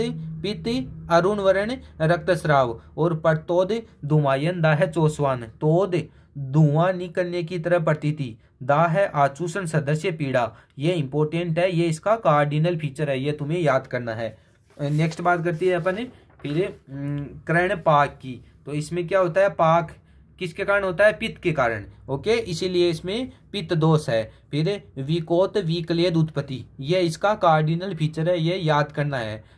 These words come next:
कर्ण में कोत और क्लेद उत्पन्न हो जाता है, ये इंपॉर्टेंट है। फिर बात करती है पुत्तीकरण की,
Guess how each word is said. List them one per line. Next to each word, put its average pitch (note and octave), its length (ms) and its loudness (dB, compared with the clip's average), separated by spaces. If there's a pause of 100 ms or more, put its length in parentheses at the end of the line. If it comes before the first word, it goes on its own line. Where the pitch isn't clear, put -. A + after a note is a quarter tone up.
(140)
कर्ण F3+ 240 2
में F#3 360 -4 (160)
कोत F#3 360 -2
और D#3+ 280 0
क्लेद F3 360 0
उत्पन्न D#3 320 0
हो B2 100 -4
जाता A2 280 -4
है, G2+ 180 -14 (220)
ये C#3+ 140 -2
इंपॉर्टेंट C3+ 760 -2
है। A#2 200 -6 (200)
फिर E3+ 120 0
बात D#3+ 260 4
करती E3 240 -4
है F3+ 160 -2
पुत्तीकरण E3+ 640 0
की, D#3+ 260 -4